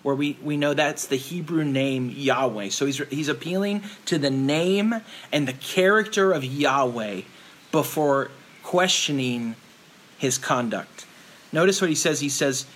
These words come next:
"You're from eternity. You're holy and you will not die." So there's at least three things there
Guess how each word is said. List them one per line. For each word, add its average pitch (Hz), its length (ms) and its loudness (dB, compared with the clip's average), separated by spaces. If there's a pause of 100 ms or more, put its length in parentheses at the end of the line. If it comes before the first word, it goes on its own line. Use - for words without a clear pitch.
(100)
"You're 156 140 4
from 208 420 4
eternity. 143 840 -2 (1160)
You're 165 140 4
holy 180 720 4 (180)
and 139 160 2
you 143 100 2
will 151 220 2
not 139 260 2
die." 120 300 0
So 147 160 -4
there's 170 200 0
at 185 80 2
least 196 240 -2
three 220 220 -2
things 185 320 -4
there 123 320 -2